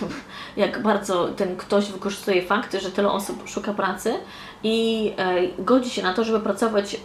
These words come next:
praktycznie za darmo przez cały dzień. Ten ktoś nie ponosi żadnych kosztów, a później po prostu nie odzwania. Także jestem bardzo z tego powodu niezadowolona, a też taka jest prawda, że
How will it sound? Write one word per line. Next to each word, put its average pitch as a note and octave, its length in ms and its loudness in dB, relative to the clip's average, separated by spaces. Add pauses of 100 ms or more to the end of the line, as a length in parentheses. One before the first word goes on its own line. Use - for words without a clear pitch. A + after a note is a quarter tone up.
(120)
praktycznie G#3+ 540 -2 (120)
za G3 180 2
darmo G#3+ 300 4
przez G3+ 220 -4
cały G3+ 300 4
dzień. F#3+ 320 0 (440)
Ten G3 180 2
ktoś A3 240 2
nie G3+ 80 2
ponosi G3+ 360 0
żadnych G#3 260 2
kosztów, A3 420 2
a C4+ 100 4
później F4+ 360 6
po C4 80 -4
prostu A3+ 240 0
nie G3+ 140 0
odzwania. F3+ 460 -2 (340)
Także G3+ 160 -2 (140)
jestem A3+ 340 0 (260)
bardzo G3+ 600 4
z F#3+ 100 -8
tego F#3 200 0
powodu F3+ 280 -6
niezadowolona, F3 720 -2 (300)
a C4 140 4
też D4 140 0
taka A#3 340 2
jest G#3+ 160 -6
prawda, G#3 300 2
że G3+ 240 2